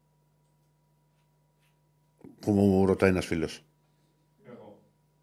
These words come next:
Speaker 1: Μ. Α, εσύ ήσουν ο φίλος. Ε, κύριε Στέφανε, κάνεις και τέτοια, ε. Λοιπόν. Όχι, αυτά, Διονύση μου.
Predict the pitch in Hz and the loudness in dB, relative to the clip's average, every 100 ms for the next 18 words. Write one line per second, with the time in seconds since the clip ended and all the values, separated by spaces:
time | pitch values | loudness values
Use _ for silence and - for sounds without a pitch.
0 | - 95 - _ _ - 113 110 104 107 | -10 -10 -10 _ _ 0 2 2 2 4
1 | 127 107 - - _ _ _ _ _ _ | 4 2 0 -8 _ _ _ _ _ _
2 | _ _ _ - - - - - - 247 | _ _ _ -20 -20 -20 -20 0 8 8
3 | 202 165 139 214 214 220 196 160 190 180 | 8 4 6 6 6 4 -2 2 2 2
4 | - 190 202 117 135 - - _ _ _ | 2 2 4 6 4 2 -16 _ _ _
5 | _ _ _ _ _ - 120 139 156 113 | _ _ _ _ _ -2 4 4 6 4
6 | - - _ _ _ _ _ _ _ - | 2 -14 _ _ _ _ _ _ _ -20
7 | - - 226 170 - 226 135 110 104 95 | -2 2 4 6 10 12 10 6 4 2
8 | - 82 | -2 -6